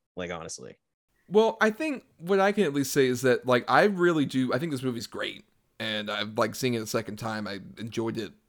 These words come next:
Speaker 2: like, just as much as previously. I will say, I think,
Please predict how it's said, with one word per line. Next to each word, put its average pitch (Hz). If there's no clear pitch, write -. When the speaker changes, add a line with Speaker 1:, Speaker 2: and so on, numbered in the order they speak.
Speaker 2:
like, 110
just 107
as 107
much 107
as -
previously. 113
I 139
will 202
say, 202
I 147
think, 190